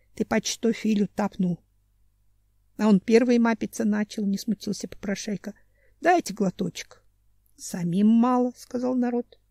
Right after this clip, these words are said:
«Будем мы ещё тапаных гургулов поить. Спой, спляши, тогда дадим». «А в капу меня поцеловать не хотите?» — ехидно поинтересовался Семён.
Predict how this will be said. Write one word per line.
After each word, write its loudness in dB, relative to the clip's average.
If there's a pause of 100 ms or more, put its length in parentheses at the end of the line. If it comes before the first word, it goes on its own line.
(600)
«Будем 4
мы 4
ещё -2
тапаных 0 (380)
гургулов 2
поить. -4 (120)
Спой, -2
спляши, -4
тогда -4
дадим». 0 (1300)
«А 0
в -6
капу 0
меня 2
поцеловать -6
не 2
хотите?» — -8
ехидно -4
поинтересовался -6
Семён. -6